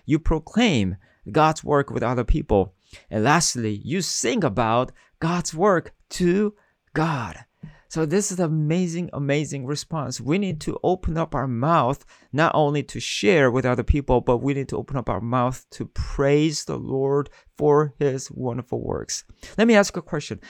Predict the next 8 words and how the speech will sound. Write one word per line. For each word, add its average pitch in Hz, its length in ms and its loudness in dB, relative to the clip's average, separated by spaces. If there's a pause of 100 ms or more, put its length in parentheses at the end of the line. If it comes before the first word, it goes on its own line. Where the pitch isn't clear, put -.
(100)
How 214 200 2
many 202 240 -2
of 160 220 -6
you 107 560 0 (440)
actually 117 520 2
praised 107 680 2
God 98 240 -2
for, 92 500 -2